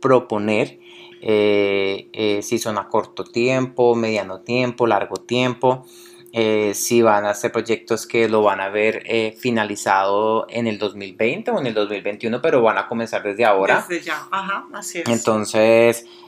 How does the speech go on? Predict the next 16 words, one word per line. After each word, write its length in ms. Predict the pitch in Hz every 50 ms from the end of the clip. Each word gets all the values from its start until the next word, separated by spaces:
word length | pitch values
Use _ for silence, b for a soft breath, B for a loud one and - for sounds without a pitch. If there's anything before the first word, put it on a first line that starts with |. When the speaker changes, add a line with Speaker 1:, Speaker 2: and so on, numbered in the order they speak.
| B -
Speaker 1:
es 260 | 127 127 123 113 117
bueno 300 | 123 139 139 139 147 147
hacerlo, 580 | 143 143 143 123 110 110 110 117 131 147 - - -
eh, 640 | 120 117 113 110 110 107 104 104 104 101 98 98 98 - - - - -
porque 380 | 131 120 - - - 117 110
también 320 | 110 - 123 113 113 110 110
ayuda 260 | 110 110 120 120 120
a 20 |
lo 140 | 123 123 - -
que 80 | 120
es 160 | 107 - -
la 200 | 113 120 117 -
comunicación 840 | - 135 123 113 113 113 110 - - 110 98 - - - 113 107 104
en 100 | 110 110
pareja. 460 | - 113 107 101 95 104 127 160 185
Speaker 2:
Ujú. 460 | - 208 208 - - - - 220 -